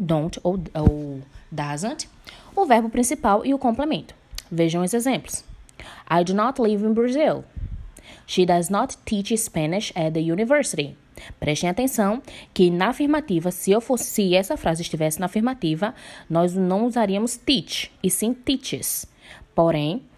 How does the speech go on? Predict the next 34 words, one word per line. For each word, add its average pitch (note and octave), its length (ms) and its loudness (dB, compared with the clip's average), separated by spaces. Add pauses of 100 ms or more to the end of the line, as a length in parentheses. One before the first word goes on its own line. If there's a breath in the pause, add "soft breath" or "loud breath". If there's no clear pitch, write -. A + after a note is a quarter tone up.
aqui F#3 280 0
estamos G#3 340 0
na G3+ 80 2
negativa G#3+ 580 0
e D3 80 -2
temos E3 300 -2
o F3+ 60 4
auxílio F3+ 400 2
do G3+ 300 0
das. D#3+ 640 -2 (220 loud breath)
Então, D#3 260 0
não E3 300 2
há F#3+ 80 4
necessidade F#3 600 0
do G#3 100 0
verbo F3 320 0
estar D3+ 300 -2
com F#3+ 140 -2
as A3 140 2
regras, E3 380 2
ele D3 120 -2
fica D#3 280 -6
normal. E3+ 680 0 (520 loud breath)
Então, D#3 340 -8
"She D#3+ 240 -4
does D#3+ 240 -2
not F3+ 320 -2 (100)
teach G3 480 -4
Spanish E3 560 -4
at D3+ 120 -2
the D#3 80 0
university." D#3 680 -2 (960 loud breath)
"You D4 160 4
don't A3+ 340 2